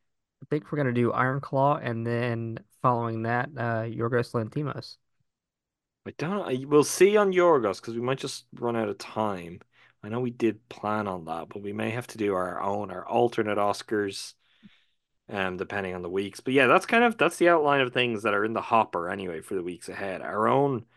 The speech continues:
Speaker 2: definitive best of twenty twenty-three will be coming up soon. I will be honest, Andrew, I am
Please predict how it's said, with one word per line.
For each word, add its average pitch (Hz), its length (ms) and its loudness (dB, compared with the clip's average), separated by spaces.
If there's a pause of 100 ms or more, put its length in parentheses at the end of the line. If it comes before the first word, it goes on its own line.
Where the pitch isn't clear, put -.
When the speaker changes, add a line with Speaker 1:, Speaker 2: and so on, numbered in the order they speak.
(720)
Speaker 2:
definitive 110 720 4
best 107 320 2
of 104 80 -2
twenty 101 320 -4
twenty-three 131 760 0
will 127 80 6
be 113 100 -4
coming 101 320 -8
up - 160 -10
soon. 104 360 -8
I 127 140 2
will 151 120 6
be 139 140 2
honest, 120 380 0
Andrew, 123 500 2
I 101 200 -8
am 87 240 -8